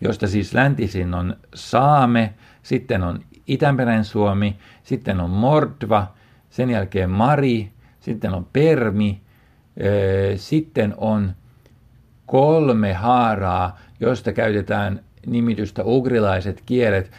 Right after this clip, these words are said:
Nämä haarat on unkari, hanti ja mansi.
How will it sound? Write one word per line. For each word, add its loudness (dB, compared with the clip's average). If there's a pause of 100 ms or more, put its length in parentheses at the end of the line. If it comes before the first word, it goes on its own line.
(140)
Nämä 2
haarat 2
on -2
unkari, 0 (180)
hanti 0
ja -4
mansi. 0